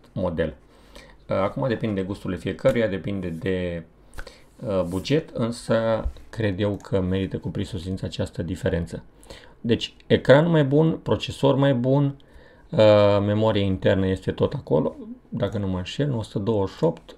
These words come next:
o sută douăzeci și opt, da, șase giga de ram, ok. Așa, camera, a, este în principiu aceeași cameră și asta suportă O I S,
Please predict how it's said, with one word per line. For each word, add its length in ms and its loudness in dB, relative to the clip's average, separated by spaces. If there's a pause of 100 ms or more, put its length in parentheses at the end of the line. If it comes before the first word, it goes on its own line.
o 80 -6
sută 160 -4
douăzeci 260 -4
și 60 -10
opt, 100 -10
da, 140 -2
șase 320 0
giga 240 0
de 120 0
ram, 400 0
ok. 180 -4 (1400)
Așa, 400 -2
camera, 760 4 (540)
a, 640 4
este 360 2
în 80 2
principiu 460 0
aceeași 380 0
cameră 420 0
și 160 -2
asta 220 0
suportă 480 -4
O 80 2
I 120 0
S, 160 -10